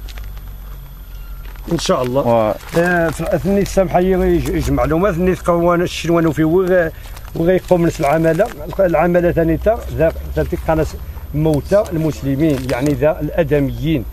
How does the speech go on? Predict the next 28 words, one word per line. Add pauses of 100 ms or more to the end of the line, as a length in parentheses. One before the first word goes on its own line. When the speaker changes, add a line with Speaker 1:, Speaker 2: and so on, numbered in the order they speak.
(360)
Speaker 1:
في
ذا
الحرمه، (160)
الحرمه، (380)
يعني (300)
حدا
جنشين، (380)
آه،
ن-،
نحترم، (120)
طريقه
زعما
نحترم
هي
مش
تقال
فتوى، (640)
نحترم، (420)
آه،
سجل
الطريقه (320)
بانه
ن-،
ن-، (100)
الكائنات
وجبوحيه
ماشا
موجوده،